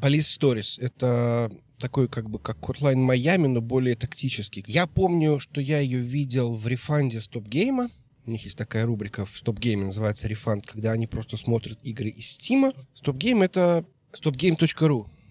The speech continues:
Это достаточно большой ресурс российский. Я даже сказал бы, аутлет у них и есть и какой-то и видеоконтент, и сайт, и, э, блоги.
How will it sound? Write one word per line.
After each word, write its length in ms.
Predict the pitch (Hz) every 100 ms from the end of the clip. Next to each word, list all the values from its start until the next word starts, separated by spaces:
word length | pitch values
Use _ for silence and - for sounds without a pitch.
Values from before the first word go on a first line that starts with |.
| - _ -
Это 1080 | 123 - 127 123 123 117 117 117 110 110 110 _
достаточно 540 | 135 - - 170 - 147
большой 500 | 135 127 - 147 123
ресурс 720 | 123 - 135 - - - _ _ _
российский. 640 | 101 110 117 110 - 98 _ _ _ _ _
Я 260 | 123 113 110
даже 220 | 113 110
сказал 280 | - 127 123
бы, 160 | 110 110
аутлет 380 | 107 113 101
у 40 | 95
них 240 | 95 -
и 140 | 95 - - - - - - - _
есть 340 | 110 110 -
и 160 | 104 101
какой-то 380 | - 107 104 101
и 60 |
видеоконтент, 760 | 101 190 185 156 143 139 113 98
и 100 | 95
сайт, 480 | - 156 180 147 117
и, 760 | 104 101 101 101 95 101 95 _ _ - _ _ _ _ -
э, 200 | 95 95
блоги. 560 | 90 131 185 147 131